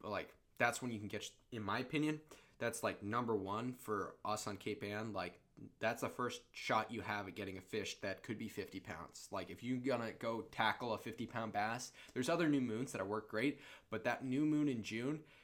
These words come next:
that's the same as the new moon in October. You know, that's like, that's like, that's the time if you could, if you're gonna get onto a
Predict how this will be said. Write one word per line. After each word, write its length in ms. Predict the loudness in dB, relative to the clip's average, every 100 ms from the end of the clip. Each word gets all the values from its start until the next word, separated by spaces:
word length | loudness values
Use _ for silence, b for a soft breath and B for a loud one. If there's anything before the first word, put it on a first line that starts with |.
| B _
that's 220 | 2 4
the 60 | 2
same 240 | 0 2
as 100 | 2
the 100 | 0
new 180 | -2 -2
moon 280 | -2 -2 -2
in 240 | -4 -6 -12 _ _ _ -18 -6
October. 600 | -6 -4 -6 -4 -8 -16 _ _
You 100 | -6
know, 200 | -2 -2 0
that's 300 | 0 2 0
like, 260 | -2 -2 -14 b b _ _ _ _
that's 260 | 0 0 0
like, 160 | -4 -4 0
that's 300 | 0 0 -4
the 100 | -8
time 440 | -8 -2 -2 -2 -8
if 140 | -6
you 200 | -4 -4
could, 180 | -4 -6 -8 -10
if 140 | -8
you're 100 | -6
gonna 140 | -4 -2
get 180 | -2 -2
onto 320 | -4 -4
a 80 | -4